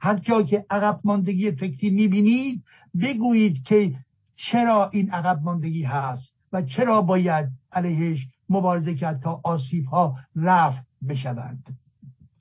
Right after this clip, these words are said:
بله، ما برای فردا حکومت لاییک، مدل ما مدل فرانسوی است، انطباقش با ایران هست.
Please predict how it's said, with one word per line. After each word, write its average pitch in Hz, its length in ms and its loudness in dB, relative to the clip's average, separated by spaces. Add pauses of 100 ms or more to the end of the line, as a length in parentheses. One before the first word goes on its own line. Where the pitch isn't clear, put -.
(1900)
بله، 151 360 2 (100)
ما 208 420 2 (180)
برای 190 380 2
فردا 208 480 0 (120)
حکومت 165 480 -2
لاییک، 143 440 -2 (480)
مدل 233 500 4
ما 240 380 2 (140)
مدل 185 380 4
فرانسوی 139 540 -2
است، 123 240 -8 (380)
انطباقش 226 960 4
با 214 320 4
ایران 196 440 4
هست. 131 360 0